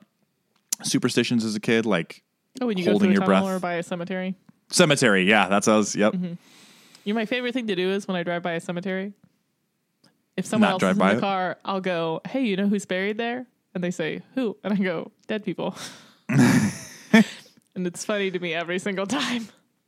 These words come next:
Speaker 1: You know what would be fun in, like, a totally scary, stupid way that I don't wanna actually do?
Speaker 2: Dying.
Speaker 1: No. Well, that
Speaker 2: <laughs>
Speaker 1: too.
Speaker 2: Dark.
Speaker 1: <laughs> Uh, I, there's a, there's a supposed haunted stretch of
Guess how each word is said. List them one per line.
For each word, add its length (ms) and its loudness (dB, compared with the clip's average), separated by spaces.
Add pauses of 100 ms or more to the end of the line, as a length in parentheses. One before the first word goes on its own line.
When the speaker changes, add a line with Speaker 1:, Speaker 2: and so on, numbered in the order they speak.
(520)
Speaker 1:
You 140 6
know 120 8
what 180 2
would 140 4
be 100 2
fun 500 2 (400)
in, 100 4
like, 160 4
a 80 4
totally 500 2
scary, 460 2
stupid 440 -2
way 180 4
that 120 2
I 60 0
don't 180 0
wanna 180 -2
actually 360 -4
do? 240 -2 (400)
Speaker 2:
Dying. 420 -4 (640)
Speaker 1:
No. 180 2 (540)
Well, 120 4
that 280 4
Speaker 2:
<laughs> 80 -2
Speaker 1:
too. 140 4 (400)
Speaker 2:
Dark. 280 -2 (200)
Speaker 1:
<laughs> 0 - (1600)
Uh, 720 6 (880)
I, 500 6
there's 400 4
a, 260 6
there's 200 4
a 200 4
supposed 800 2
haunted 560 2
stretch 460 0
of 560 -2